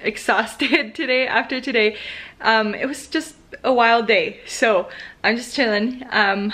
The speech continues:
I didn't get to vlog a whole lot in my classroom, so I'm sorry. I was a little late for, uh, my morning meeting, and then that just, like, set me off for the rest of the day. Like, it's so weird how that happens, but, um, I just wanted to catch you guys up on the fun activities that we did today.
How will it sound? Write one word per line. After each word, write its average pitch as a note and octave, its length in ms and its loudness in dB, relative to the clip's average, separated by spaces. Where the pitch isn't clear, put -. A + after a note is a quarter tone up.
I A3+ 140 2
didn't B3+ 220 -4
get D4 140 -2
to C#4 80 -2
vlog A3 240 2
a A3+ 40 0
whole G#3 240 0
lot G3+ 240 0
in G#3+ 80 -2
my A3 80 2
classroom, G#3+ 460 -4
so G#3+ 140 -4
I'm A3+ 160 -4
sorry. A#3+ 420 2
I F#3+ 80 2
was A3+ 120 0
a B3 40 0
little A#3 220 2
late A#3 200 2
for, A3+ 380 2
uh, G#3+ 200 2
my G#3 160 2
morning G#3+ 400 2
meeting, A3 300 2
and A3+ 100 2
then G#3 240 0
that G3+ 200 0
just, G#3+ 180 -8
like, G#3+ 140 -2
set - 220 -2
me G#3+ 120 2
off G#3 160 0
for A#3 100 -2
the G#3 60 -4
rest G3+ 240 -2
of G3+ 80 -6
the G3 420 -2
day. G#3 240 2
Like, C4+ 160 -2
it's A3 160 -6
so B3+ 160 2
weird A#3 240 2
how A3+ 100 2
that G3+ 200 0
happens, A#3 460 -2
but, - 240 0
um, A3 180 4
I G3+ 100 2
just A3+ 160 -8
wanted A#3 160 -2
to B3 80 -4
catch A3 240 -2
you A#3 60 0
guys G#3+ 200 2
up C#4 260 0
on A#3 340 2
the A3+ 80 0
fun A3+ 160 0
activities A3 480 0
that G#3 140 -2
we G#3+ 120 -4
did G#3+ 240 2
today. A3+ 360 2